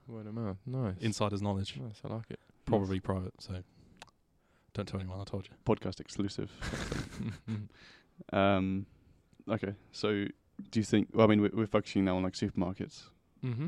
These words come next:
Speaker 3: We looked at high street stores before, but really, I mean, for, for high street stores, like, clothes and things like that,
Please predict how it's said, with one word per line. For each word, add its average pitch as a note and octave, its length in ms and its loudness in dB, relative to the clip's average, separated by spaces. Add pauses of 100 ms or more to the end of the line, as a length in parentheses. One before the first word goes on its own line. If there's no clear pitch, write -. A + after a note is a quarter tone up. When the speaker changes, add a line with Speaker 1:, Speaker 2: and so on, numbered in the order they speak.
(140)
Speaker 3:
We F#2+ 220 -2 (520)
looked G#2+ 180 -4
at G2 60 0
high G2 120 2
street F#2+ 200 -4
stores F#2 260 -4
before, F#2+ 440 -2 (240)
but - 240 -4 (960)
really, F#2 380 2 (520)
I B2 60 6
mean, A2+ 220 8 (760)
for, B2 180 4
for A#2 160 4
high A#2 60 6
street G#2+ 220 -2
stores, A2 260 0
like, G2 100 -4
clothes G2+ 320 0
and F#2+ 100 -2
things G2 200 -4
like G2 200 -2
that, - 60 -16